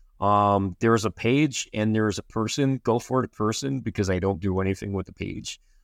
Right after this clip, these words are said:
Uh, the link is facebook.com slash,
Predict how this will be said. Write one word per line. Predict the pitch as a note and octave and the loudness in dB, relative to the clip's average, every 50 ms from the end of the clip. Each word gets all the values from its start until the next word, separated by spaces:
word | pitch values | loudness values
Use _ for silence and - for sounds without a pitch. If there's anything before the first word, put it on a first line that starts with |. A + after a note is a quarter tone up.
| _ _ _ | _ _ _
Uh, | - G#2 A2 A2+ A2+ A2+ A2+ A2 G#2+ | 0 2 2 4 4 4 4 4 4
the | F2+ - A2+ | 2 2 0
link | G2+ G2 F#2 G#2 C#3 E3 E3 A#2+ G#2+ - - _ _ _ _ _ _ - | 0 0 2 2 4 4 4 2 0 -4 -10 _ _ _ _ _ _ -6
is | - G#2+ G#2 G#2 G#2 G2 - | -2 0 0 2 0 -2 -2
facebook.com | - - G#2+ A#2 A2 - - A2+ G2+ - - - G2 F2+ F#2 - - - - G2+ G2 F#2+ F#2 F#2 F2+ F2 | -2 0 0 0 0 0 -2 -2 -2 -2 -4 -2 -2 -2 -2 -2 -4 -6 -4 -2 0 0 0 0 -2 -4
slash, | - - - - F#2 F#2 F#2 F2+ F2 F2 F2 - - - | -4 -6 -6 -4 -2 0 0 0 0 0 -2 -4 -6 -10